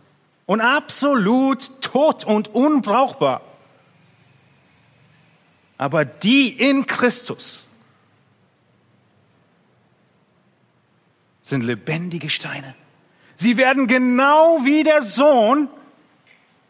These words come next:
ausgewählt, kommt in Vers neun, herausgeschnitten und in diesen Tempel eingepflanzt, direkt neben Jesus. Und auf einmal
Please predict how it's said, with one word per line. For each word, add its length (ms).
ausgewählt, 1080
kommt 220
in 80
Vers 240
neun, 440
herausgeschnitten 1500
und 220
in 280
diesen 360
Tempel 420
eingepflanzt, 840
direkt 580
neben 280
Jesus. 640
Und 120
auf 200
einmal 680